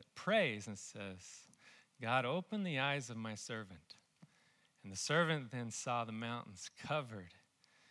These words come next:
horses and chariots of fire, fully outnumbering the Syrians. Can you imagine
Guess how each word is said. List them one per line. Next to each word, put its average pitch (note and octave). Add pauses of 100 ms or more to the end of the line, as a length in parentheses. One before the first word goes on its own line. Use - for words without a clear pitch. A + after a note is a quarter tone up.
(380)
horses E3+
and C3
chariots C#3+
of A#2
fire, G2 (880)
fully D#3
outnumbering B2 (960)
the -
Syrians. G#2+ (1700)
Can D#3
you D#3
imagine D3